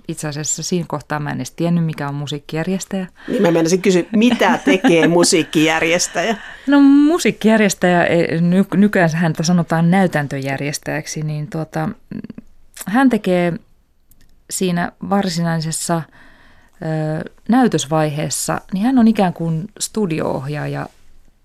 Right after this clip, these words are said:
Speaker 1: televisiotuotannoissa. Eli hän pitää kaikki langat käsissä siitä, että, että tota, esirippu aukeaa oikeaan aikaan, ö, kapellimestari tulee sisään oikeaan aikaan.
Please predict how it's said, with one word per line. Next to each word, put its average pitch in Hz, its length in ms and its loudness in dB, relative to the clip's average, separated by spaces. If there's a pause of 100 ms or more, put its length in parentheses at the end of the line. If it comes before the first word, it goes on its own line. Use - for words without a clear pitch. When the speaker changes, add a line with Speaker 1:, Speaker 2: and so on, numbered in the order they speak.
(460)
Speaker 1:
televisiotuotannoissa. 202 1300 -2 (840)
Eli 196 180 0
hän 214 200 4
pitää 202 280 0
kaikki 214 360 -2
langat 165 340 -4
käsissä 147 400 -6
siitä, 147 360 -6
että, - 340 -10
että - 300 -12
tota, 135 420 -8 (460)
esirippu 160 600 -2
aukeaa 185 480 0
oikeaan 185 440 -6
aikaan, 185 560 -6 (640)
ö, 143 120 -4
kapellimestari 160 800 -4
tulee 180 320 -4
sisään 180 460 -4
oikeaan 175 440 -6
aikaan. 180 520 -6